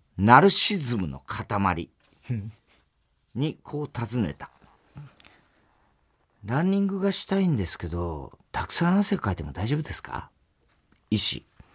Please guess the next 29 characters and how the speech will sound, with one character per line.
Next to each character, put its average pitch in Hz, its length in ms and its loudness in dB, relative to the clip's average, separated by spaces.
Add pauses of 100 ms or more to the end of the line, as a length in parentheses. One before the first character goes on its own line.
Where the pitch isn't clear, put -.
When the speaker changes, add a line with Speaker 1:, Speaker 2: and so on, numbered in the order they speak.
(420)
Speaker 1:
夏 196 460 12
な 381 140 10
の 180 140 8
に 107 140 0
ラ 120 160 10
ン 175 100 8
ニ 185 80 10
ン 180 60 8
グ？ 196 240 10 (1600)
い 98 80 -4
や、 95 160 -6
あ 101 100 -8
の、 90 380 -4 (1080)
夜 180 220 6
の 95 320 2 (840)
涼 123 320 -6
し - 180 -2
い 143 80 -4
時 92 120 -8
間 78 160 -8
に 76 100 -10
三 87 220 -6
十 90 100 -8
分 87 260 -6
ほ 78 120 -10
ど。 - 140 -14 (240)
三 262 440 10
十 330 140 6 (180)
分？ 120 380 6